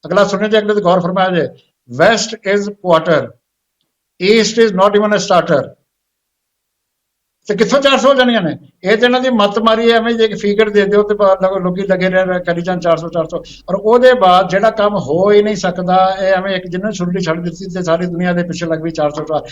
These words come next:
ਅਰੇ ਅੱਜ ਮੇਰੇ ਤੋਂ ਲਿਖਾ ਕੇ ਲੈ ਲਓ, ਇਹਦੇ ਭਾਵੇਂ ਜਿੰਨੀ ਮਰਜ਼ੀ ਇਹ ਚੀਟਿੰਗਾਂ ਕਰ ਲੈਣ, ਉਹ ਜਿਹੜੀਆਂ ਕਰ ਰਹੇ ਨੇ,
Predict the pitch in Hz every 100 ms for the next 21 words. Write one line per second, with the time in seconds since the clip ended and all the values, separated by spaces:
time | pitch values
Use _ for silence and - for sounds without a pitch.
0 | - 196 226 220 214 220 208 202 175 175
1 | 196 202 202 202 214 202 208 180 190 175
2 | 185 202 180 165 180 202 202 202 175 175
3 | 185 180 165 185 185 170 180 175 170 180
4 | 190 175